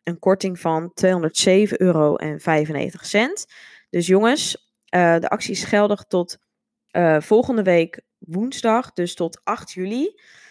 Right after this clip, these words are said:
Ehm, dus hopelijk luister je dit op tijd en kun je alsnog, ehm, jezelf aanmelden. Alle informatie zet ik ook eventjes in de show notes.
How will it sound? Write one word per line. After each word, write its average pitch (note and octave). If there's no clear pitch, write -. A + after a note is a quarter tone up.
Ehm, E3
dus E3
hopelijk F3
luister E3
je D#3+
dit -
op -
tijd G3
en E3
kun F3+
je E3+
alsnog, -
ehm, D3+
jezelf E3+
aanmelden. F#3+
Alle F3+
informatie F3
zet F3
ik F3+
ook F3+
eventjes -
in E3
de D#3
show F#3
notes. A#3